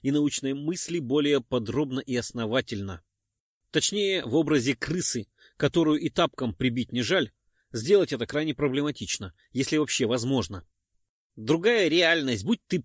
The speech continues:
проклята!» — тихо пискнула Инга. Крысиные коготки в бессильной ярости шаркнули по стенке стального ящика. О, если бы она и в самом деле смогла бы выбрать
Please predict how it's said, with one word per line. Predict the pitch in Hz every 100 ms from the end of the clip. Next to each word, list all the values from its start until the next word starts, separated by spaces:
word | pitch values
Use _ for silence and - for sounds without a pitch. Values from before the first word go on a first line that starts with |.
| _
проклята!» — | 107 - - 127 - 101 - _ _ _ _ _ _
тихо | - 247 240
пискнула | - - 120 - 127 117 117 _ -
Инга. | 107 92 80 - _ _ _ _ _ _ _ _ _
Крысиные | - 185 - 247 226 214
коготки | 202 190 185 - 233 240
в |
бессильной | 135 147 - 156 135 135 131
ярости | 104 208 196 - 190
шаркнули | 180 - 196 190 190 175
по | 165 160
стенке | - - 131 -
стального | - 135 117 104 104
ящика. | 95 95 - 101 - 90 _ _ _ _ _ _ -
О, | 104 113 123 139 147 151 147 143 139 123
если | 104 98 143 202 185
бы | 156 156
она | 151 147 147
и |
в | -
самом | 139 131 127
деле | 113 147 165 120
смогла | - 113 127 160
бы | 143
выбрать | 120 147 131 135 -